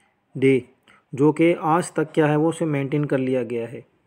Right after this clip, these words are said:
ठीक है, आज तक इस चीज़ को maintain किया गया है न्यूजीलैंड में। Since that first trip, trip in eighteen eighty-two, और जब से ही, जब से पहला उनका सफ़र शुरू हुआ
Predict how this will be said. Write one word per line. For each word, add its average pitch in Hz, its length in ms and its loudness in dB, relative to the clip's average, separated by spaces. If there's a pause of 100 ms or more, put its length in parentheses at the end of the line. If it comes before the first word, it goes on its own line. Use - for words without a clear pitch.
(240)
ठीक 143 140 -10
है, 165 60 0
आज 151 320 -2
तक 156 180 0
इस - 220 -10
चीज़ 139 180 -4
को 160 100 -2
maintain 139 340 -2
किया 135 220 -2
गया 131 160 -2
है 135 80 -4
न्यूजीलैंड 123 440 -6
में। 113 100 -14 (360)
Since 190 340 0
that 151 240 4
first 156 240 2
trip, 151 180 0 (100)
trip 147 200 -2
in 175 160 -2 (340)
eighteen 143 300 0
eighty-two, 131 240 -4 (460)
और 139 120 0
जब 165 160 4
से 175 180 2
ही, 175 200 4
जब 151 140 0
से 165 140 -2
पहला 156 400 0
उनका 147 220 -2
सफ़र 139 260 -4
शुरू 131 280 -2
हुआ 123 140 -2